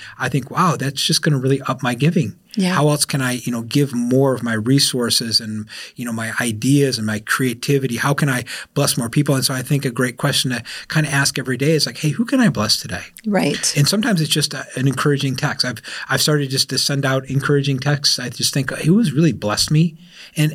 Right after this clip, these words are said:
Speaker 1: and how can I step back and just really be grateful for that?" And then look out and who can I serve? And, and you know the best way sometimes, Lisa, 'cause sometimes,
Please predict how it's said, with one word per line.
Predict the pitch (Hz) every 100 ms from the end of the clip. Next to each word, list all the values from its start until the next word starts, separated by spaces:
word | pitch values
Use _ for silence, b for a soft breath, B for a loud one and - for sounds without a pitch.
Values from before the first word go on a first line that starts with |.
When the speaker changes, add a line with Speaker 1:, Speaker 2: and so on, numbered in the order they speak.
| 151
Speaker 1:
and | 143
how | 175
can | 180 196
I |
step | - - 156 151
back | 151 147
and | 135
just | 127 -
really | 127 147
be | 131
grateful | 110 117 127 127 - 104
for | - - 156 151
that?" | 104 107 - B B B -
And | 131
then | 131 131
look | 131
out | 143 135 131
and | 123 117 117 B B
who | - 165
can | 143
I | 117 131
serve? | - 139 135 131 135 131 B B
And, | 151 156
and | 160
you | 170
know | 180
the | 143
best | 131 135 -
way | 156 156 160
sometimes, | - 131 147 143
Lisa, | 151 151 160
'cause | 156 156
sometimes, | - 156 156 143